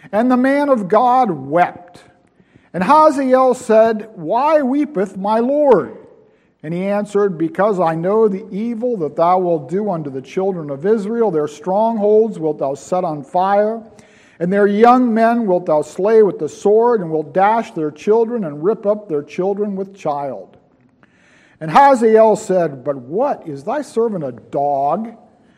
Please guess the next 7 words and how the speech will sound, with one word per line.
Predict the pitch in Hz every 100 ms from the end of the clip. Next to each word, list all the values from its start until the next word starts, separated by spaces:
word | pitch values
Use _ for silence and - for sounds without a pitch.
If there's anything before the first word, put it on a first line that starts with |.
| _ _
that | 180
he | 269
should | 247 214 156
do | 147 240
this | 254 180 -
great | 151 185 190 -
thing?' | 185 185 196 302 -